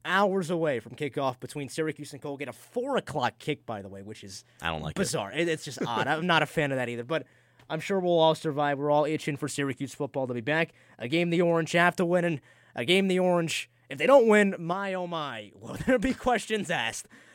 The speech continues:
Speaker 2: Oh,
Speaker 1: of
Speaker 2: boy.
Speaker 1: every human being involved. Adam, any final thoughts?
Speaker 2: Don't even bring up the fact that they might. If they don't win that Colgate game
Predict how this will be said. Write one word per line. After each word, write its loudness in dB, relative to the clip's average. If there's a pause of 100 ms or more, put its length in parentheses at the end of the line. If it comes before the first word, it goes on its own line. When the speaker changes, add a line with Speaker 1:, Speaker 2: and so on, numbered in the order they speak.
Speaker 2:
Oh, 0
Speaker 1:
of 0
Speaker 2:
boy. -2
Speaker 1:
every -2
human -10
being -10
involved. -18 (160)
Adam, -6
any -6
final -10
thoughts? -20 (340)
Speaker 2:
Don't 4
even 0
bring -2
up 2
the -8
fact -4
that -10
they -4
might. -6
If -2
they 6
don't 6
win 2
that 2
Colgate -2
game -6